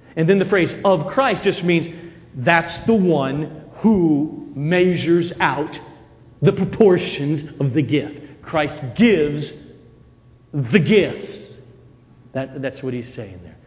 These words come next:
That the ascended Lord Jesus gives grace to each believer.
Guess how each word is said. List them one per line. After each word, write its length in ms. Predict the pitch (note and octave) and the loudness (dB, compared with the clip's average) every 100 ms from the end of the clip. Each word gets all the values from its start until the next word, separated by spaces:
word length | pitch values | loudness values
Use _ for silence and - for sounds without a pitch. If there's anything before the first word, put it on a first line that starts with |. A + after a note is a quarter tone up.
| _ | _
That 120 | B2 A2 | -18 -14
the 100 | A2 | -16
ascended 1040 | - - - D3+ D#3+ D#3 D#3 D#3 C#3+ - - - | -14 -16 -10 -8 -8 -8 -8 -8 -12 -18 -20 -20
Lord 380 | A2+ G#2 A#2+ D3+ | -18 -10 -6 -6
Jesus 760 | B2 C3+ A2+ - A2 - - - _ _ - _ _ _ _ - - G#2+ | -6 -6 -8 -12 -18 -18 -20 -20 _ _ -20 _ _ _ _ -20 -18 -12
gives 380 | B2 B2 A2+ G2+ | -10 -10 -10 -14
grace 640 | G2+ A2+ C#3 B2+ G2 E2+ - - - - - - - - - | -14 -8 -8 -8 -14 -18 -20 -20 -20 -20 -20 -20 -20 -20 -20
to 100 | - - | -20 -10
each 280 | C3 C3 - | -8 -8 -6
believer. 540 | D3+ B2+ A2 G2 G2 | -4 -4 -6 -12 -16